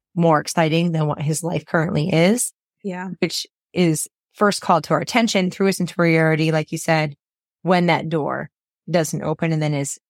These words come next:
Speaker 1: kind of creaked ajar. So, yeah, I like
Speaker 2: And
Speaker 1: it.
Speaker 2: the other thing I'll say too is,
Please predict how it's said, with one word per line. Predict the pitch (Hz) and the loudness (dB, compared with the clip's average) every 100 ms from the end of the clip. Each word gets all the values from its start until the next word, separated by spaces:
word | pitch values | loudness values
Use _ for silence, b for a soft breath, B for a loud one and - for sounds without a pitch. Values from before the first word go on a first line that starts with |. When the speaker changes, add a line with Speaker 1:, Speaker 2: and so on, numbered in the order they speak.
| _ | _
Speaker 1:
kind | - 156 | -2 -2
of | 143 139 - | -2 -6 -8
creaked | - 143 - | -4 -4 -6
ajar. | 147 - - - _ _ _ | -6 -6 -6 -10 _ _ _
So, | - - 202 185 180 170 170 160 - _ _ _ _ _ _ _ - | -10 -2 2 4 2 0 -2 -6 -10 _ _ _ _ _ _ _ -6
yeah, | 190 - - | -4 -4 -4
I | - 196 | -2 0
like | 180 165 | 0 -2
Speaker 2:
And | 175 | -4
Speaker 1:
it. | - _ _ _ _ | -8 _ _ _ _
Speaker 2:
the | 247 | 2
other | 254 277 | 2 2
thing | 285 302 | 0 0
I'll | 277 | 0
say | 247 247 226 | 2 0 -2
too | - 214 | 0 2
is, | 208 190 - | 2 0 -8